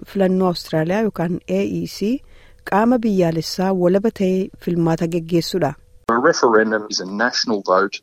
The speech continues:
Speaker 2: on a particular issue to change
Speaker 1: Referendamiin
Speaker 2: or not
Speaker 1: dhimma
Speaker 2: the
Speaker 1: beekamaa
Speaker 2: constitution of
Speaker 1: ilaalchisee
Speaker 2: Australia.
Speaker 1: heera Austraaliyaa
Speaker 2: The only
Speaker 1: jijjiiruu
Speaker 2: way
Speaker 1: yookaan
Speaker 2: to change
Speaker 1: dhiisuu
Speaker 2: the
Speaker 1: irratti
Speaker 2: constitution
Speaker 1: sagalee
Speaker 2: is
Speaker 1: biyyaalessaa
Speaker 2: via a
Speaker 1: kennamuudha.
Speaker 2: vote of the people.
Speaker 1: Karaan itti
Speaker 2: Parliament
Speaker 1: heera
Speaker 2: doesn't have the
Speaker 1: jijjiirtu
Speaker 2: power to do
Speaker 1: sagalee
Speaker 2: it.
Speaker 1: uummataa qofaani. Paarlaamaan jijjiiruuf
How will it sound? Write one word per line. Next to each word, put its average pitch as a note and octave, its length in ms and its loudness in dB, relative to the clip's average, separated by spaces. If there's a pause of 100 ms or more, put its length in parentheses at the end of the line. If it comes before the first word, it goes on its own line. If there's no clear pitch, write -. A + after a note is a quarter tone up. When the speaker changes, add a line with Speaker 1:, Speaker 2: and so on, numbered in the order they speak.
(100)
Speaker 2:
on G#2 120 0
a G#2 40 -2
particular - 560 0
issue F#2 420 0 (380)
to A#2+ 120 0 (280)
change - 160 -8
Speaker 1:
Referendamiin C4+ 680 4
Speaker 2:
or - 60 -4
not C#4+ 100 -10
Speaker 1:
dhimma B3+ 300 4
Speaker 2:
the A#3+ 80 0
Speaker 1:
beekamaa A#3+ 180 4
Speaker 2:
constitution F3+ 220 0
of F3+ 100 -2
Speaker 1:
ilaalchisee E3 500 -4
Speaker 2:
Australia. G#3+ 340 -4
Speaker 1:
heera B3 260 2
Austraaliyaa F3+ 480 -2
Speaker 2:
The E3+ 120 -4
only E3 140 -8
Speaker 1:
jijjiiruu F#3 220 -2
Speaker 2:
way A#3 100 0
Speaker 1:
yookaan E3+ 260 -2
Speaker 2:
to D#3+ 80 -4
change G#2+ 200 -8
Speaker 1:
dhiisuu A3+ 240 0
Speaker 2:
the A#3 40 -6
Speaker 1:
irratti B3 280 -4
Speaker 2:
constitution - 200 -6
Speaker 1:
sagalee G3+ 320 2
Speaker 2:
is A3+ 60 4
Speaker 1:
biyyaalessaa E3+ 640 -2
Speaker 2:
via F#2+ 140 -8
a G2 100 -14
Speaker 1:
kennamuudha. F#3+ 520 0
Speaker 2:
vote C#3+ 60 -10
of - 80 -20
the - 220 -20
people. - 220 -20 (220)
Speaker 1:
Karaan G#3+ 320 2
itti C#4 60 6
Speaker 2:
Parliament G3+ 260 -4
Speaker 1:
heera F3+ 200 2
Speaker 2:
doesn't F#3 100 -4
have F#3 120 -8
the - 60 -8
Speaker 1:
jijjiirtu A#3 180 0
Speaker 2:
power C4+ 120 -4
to - 40 -6
do - 40 -6
Speaker 1:
sagalee G3 320 2
Speaker 2:
it. G#3 60 0
Speaker 1:
uummataa F3 400 -2
qofaani. E3 480 -2 (640)
Paarlaamaan F3+ 640 2
jijjiiruuf G3 520 -2